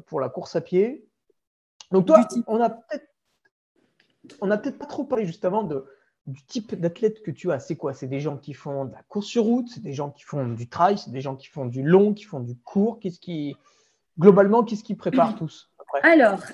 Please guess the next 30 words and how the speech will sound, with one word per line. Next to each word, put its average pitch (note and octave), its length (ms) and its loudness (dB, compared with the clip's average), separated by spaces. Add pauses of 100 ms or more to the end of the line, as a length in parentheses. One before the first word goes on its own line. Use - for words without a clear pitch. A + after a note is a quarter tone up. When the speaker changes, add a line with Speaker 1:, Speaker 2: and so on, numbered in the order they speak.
(120)
Speaker 2:
eh B3 100 -2
bien, B3+ 300 -6
j'ai B3 100 -10
envie A#3+ 200 -6
de - 40 -20
te - 80 -12
dire C4+ 300 -8
qu'en G3+ 120 -14
fait, B3+ 280 -10
ils G#3 100 -12
sont, C4 460 -8
euh, G#3 180 -8
j'ai G#3 120 -12
un G3+ 120 -10
groupe C#4 240 -10
qui - 140 -10
est F#3+ 40 -2
assez, D4 560 -6
euh, A3+ 140 -4 (380)
hétérogène, A#3 720 -8 (520)
même C4 240 2
si, C#4+ 540 -6 (180)
globalement, B3+ 960 -4
le F#3+ 340 -6
point D4 320 -6
qui C#4 160 -8
les A3+ 80 -2
relie, G#3+ 560 -6
c'est, A#3+ 460 -8 (400)
euh, F3+ 400 -4